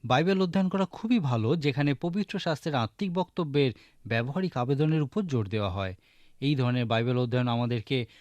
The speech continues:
প্রকৃতই সাহায্য করে এবং তা ঈশ্বরকে গৌরবান্বিতও করে। যদি আমরা সাধু পৌলকে ইব্রিয় পুস্তকের লেখক মনে না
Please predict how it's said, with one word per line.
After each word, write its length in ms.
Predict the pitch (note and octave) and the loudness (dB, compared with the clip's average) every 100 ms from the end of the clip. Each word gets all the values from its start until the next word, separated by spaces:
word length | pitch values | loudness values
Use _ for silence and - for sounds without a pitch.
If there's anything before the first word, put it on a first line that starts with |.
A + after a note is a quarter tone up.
| _ - | _ -6
প্রকৃতই 420 | D3 - G3+ A3+ | -6 -4 -4 -4
সাহায্য 460 | - A#2+ D3 E3+ | -2 -4 -4 -4
করে 240 | F#3+ D3 B2 | -2 0 0
এবং 200 | A#2+ B2 | 0 -2
তা 120 | C3+ | -2
ঈশ্বরকে 460 | D3 - D#3 C#3 A2+ | -4 -2 -4 -2 -2
গৌরবান্বিতও 680 | A2 A2 A#2+ D3 F3+ A#3 | -2 0 0 0 0 -2
করে। 340 | C3+ G#2+ F#2 F2 _ _ _ _ _ _ - | -2 -2 -4 -6 _ _ _ _ _ _ -4
যদি 240 | D3 G3+ | 0 2
আমরা 160 | B3 A#3 | 2 2
সাধু 240 | - G3 | 0 0
পৌলকে 540 | G#3 E3+ E3 D#3+ C3 C#3 | 0 2 2 2 0 0
ইব্রিয় 240 | C#3 D#3+ | 0 0
পুস্তকের 420 | D3 D#3+ D#3+ C#3+ | 0 -2 0 0
লেখক 320 | A#2 A#2+ - B2 | 0 0 -2 -2
মনে 260 | A2+ B2+ B2 | 0 0 0
না 220 | G2+ | -2